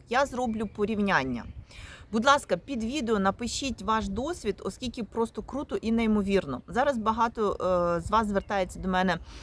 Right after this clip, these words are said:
на консультацію, каже: «Лена, скажіть, будь ласка, як його писати, оскільки ми були на курсі в джоб-центрі і там було не про що».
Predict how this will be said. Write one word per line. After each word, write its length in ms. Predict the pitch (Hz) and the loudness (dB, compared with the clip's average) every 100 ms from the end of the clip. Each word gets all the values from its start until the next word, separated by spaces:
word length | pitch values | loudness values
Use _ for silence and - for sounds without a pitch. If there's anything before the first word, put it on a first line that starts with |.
| - - | -14 -6
на 80 | 196 | -2
консультацію, 760 | 214 202 214 196 254 262 208 | 0 0 -2 -2 0 -2 -4
каже: 220 | 202 196 208 | -2 0 2
«Лена, 240 | 220 196 | 2 2
скажіть, 320 | - 196 240 | 0 -4 -2
будь 180 | 220 202 | -2 2
ласка, 300 | 202 185 175 | 2 2 -2
як 280 | 185 247 - | 0 0 0
його 180 | 233 214 | 0 2
писати, 500 | 214 - 170 - - | 2 2 2 0 -2
оскільки 640 | 185 - 233 247 226 226 | -6 -6 -2 -2 0 2
ми 200 | 208 226 | 4 4
були 440 | 202 214 214 220 | 2 2 4 4
на 260 | 202 196 185 | 4 4 2
курсі 440 | - 220 196 202 | 0 -2 -2 -4
в 40 | 170 | -4
джоб-центрі 680 | 202 196 - 262 339 247 | -4 -4 -2 -2 -2 -6
і 100 | - | -8
там 280 | 185 214 226 | -2 2 4
було 200 | 220 214 | 4 6
не 160 | 202 190 | 4 4
про 220 | - 190 | 0 -4
що». 260 | - - | -4 -4